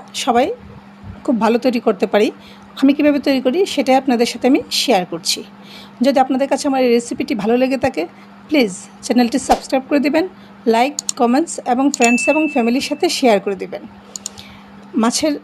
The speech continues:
মুড়িঘণ্টটি আজকে আমি তৈরি করেছি কাতলা মাছের মাথা দিয়ে। চলেন দেখা যাক আমাদের মূল রান্নায় কী আছে। এখানে আমি একটি কাতলা মাছের মাথা নিয়েছি,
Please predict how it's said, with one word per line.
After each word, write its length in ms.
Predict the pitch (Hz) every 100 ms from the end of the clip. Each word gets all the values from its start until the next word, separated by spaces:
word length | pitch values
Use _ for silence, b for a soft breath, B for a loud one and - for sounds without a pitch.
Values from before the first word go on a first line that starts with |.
| - - - - 247
মুড়িঘণ্টটি 400 | 269 277 254 294
আজকে 160 | - 285
আমি 100 | 262 349 494 -
তৈরি 180 | 285 262 262
করেছি 320 | 254 254 254 330 - -
কাতলা 260 | 262 277 247
মাছের 260 | 226 - 359 359
মাথা 180 | 214 214 185
দিয়ে। 160 | 175 - - B B B B - - - -
চলেন 220 | 269 240 226
দেখা 160 | 240 262
যাক 120 | 285 269
আমাদের 200 | 262 403 453 254
মূল 120 | 262 233
রান্নায় 260 | 240 311 -
কী 100 | 240 202
আছে। 200 | 185 - - - - - B B - 269
এখানে 180 | 285 311
আমি 120 | 294 523 - 269
একটি 200 | - 277 349 - - B B B B B - - -
কাতলা 260 | 262 277 262
মাছের 280 | 247 294 311 - -
মাথা 180 | 247 285 269
নিয়েছি, 360 | 285 262 330